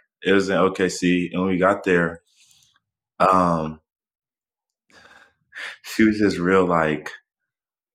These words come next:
every time she talked to, so I'll say it like this. Every time she talked to me, she would say my whole name and she would talk nothing about football. And I was like,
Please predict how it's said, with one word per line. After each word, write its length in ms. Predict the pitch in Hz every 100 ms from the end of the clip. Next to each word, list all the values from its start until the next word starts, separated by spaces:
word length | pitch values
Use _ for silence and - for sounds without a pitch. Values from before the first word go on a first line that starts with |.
| _ _ _ - 117
every 200 | 123 135
time 200 | 147 127
she 160 | 110
talked 380 | 95 98 107 -
to, 120 | 78
so 280 | - - 120
I'll 160 | - -
say 160 | 110
it 40 | 90
like 160 | 87
this. 140 | 82 -
Every 200 | 110 110
time 200 | 120 107
she 160 | 95
talked 320 | 87 92 92 110
to 60 |
me, 280 | 110 110 110 - -
she 160 | -
would 140 | 95 95
say 240 | - 87
my 180 | 85 73
whole 360 | - 85 87 82
name 440 | 85 82 73 76 -
and 120 | 85
she 140 | -
would 120 | 85
talk 200 | 87 80
nothing 320 | 80 82 85 82
about 260 | 76 76
football. 380 | 85 76 - -
And 140 | 73 76
I 60 |
was 160 | 78 -
like, 300 | 78 76